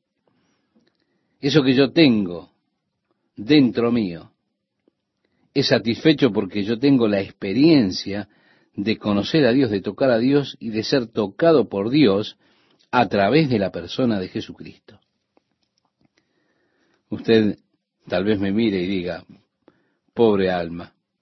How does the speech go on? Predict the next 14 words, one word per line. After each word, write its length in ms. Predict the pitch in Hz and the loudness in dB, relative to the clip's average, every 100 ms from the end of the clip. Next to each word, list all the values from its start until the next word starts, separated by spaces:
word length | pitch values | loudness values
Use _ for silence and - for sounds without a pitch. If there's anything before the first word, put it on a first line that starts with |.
| _ _ | _ _
<laughs> 1040 | - - - _ - - _ _ _ _ | -12 -10 -10 _ -20 -20 _ _ _ _
piensa 460 | - 117 110 - 101 | 0 2 2 2 0
que 120 | - | 0
ha 80 | 101 | -2
tocado 380 | 101 90 104 98 | -2 -2 0 0
a 60 | |
Dios". 500 | 95 87 80 - - _ _ _ _ _ _ _ _ _ _ _ _ _ _ _ _ _ _ _ _ | -2 -4 -10 -16 -20 _ _ _ _ _ _ _ _ _ _ _ _ _ _ _ _ _ _ _ _
Quizá 380 | 214 180 131 110 | -2 2 4 4
eso 180 | 110 139 | 2 2
está 160 | 127 | 2
muy 140 | 101 82 | 0 -2
bien 180 | 92 87 | -4 -4
para 160 | 82 | -6
usted. 380 | 82 156 95 | 0 2 2